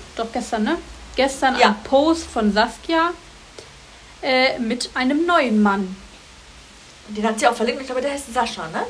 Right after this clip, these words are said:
Speaker 2: Wenn ich mich recht
Speaker 1: Nee,
Speaker 2: erinnere.
Speaker 1: Malte.
Speaker 2: Malte? Wie komme ich denn auf Sascha?
Speaker 1: Weiß ich auch nicht. <laughs>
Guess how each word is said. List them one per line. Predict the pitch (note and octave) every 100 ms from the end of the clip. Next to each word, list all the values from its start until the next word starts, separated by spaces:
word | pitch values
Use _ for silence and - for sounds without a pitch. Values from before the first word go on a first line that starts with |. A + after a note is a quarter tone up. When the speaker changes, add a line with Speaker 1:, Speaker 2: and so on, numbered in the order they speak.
| -
Speaker 2:
Wenn | A3+ A3
ich | G#3+
mich | G#3+
recht | A#3
Speaker 1:
Nee, | A#3+
Speaker 2:
erinnere. | A3 G3
Speaker 1:
Malte. | G#3 G#3+ - - - - - - - - -
Speaker 2:
Malte? | F3+ G#3 D#4
Wie |
komme | G3+ G#3
ich |
denn | F#3+
auf | -
Sascha? | G3+ A3 A3+ A#3
Speaker 1:
Weiß | B3+ B3+
ich |
auch | A#3+ A#3
nicht. | D#4+ C#4 - - - - - -
<laughs> | -